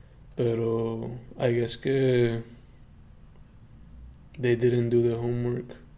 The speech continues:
O por lo menos la record label didn't do the homework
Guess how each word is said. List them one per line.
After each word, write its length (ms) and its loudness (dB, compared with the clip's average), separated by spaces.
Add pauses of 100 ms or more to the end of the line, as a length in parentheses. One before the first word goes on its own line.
(680)
O 80 -6
por 120 0
lo 60 2
menos 220 2
la 260 4
record 360 0
label 260 -2
didn't 240 0
do 100 2
the 60 0
homework 480 -2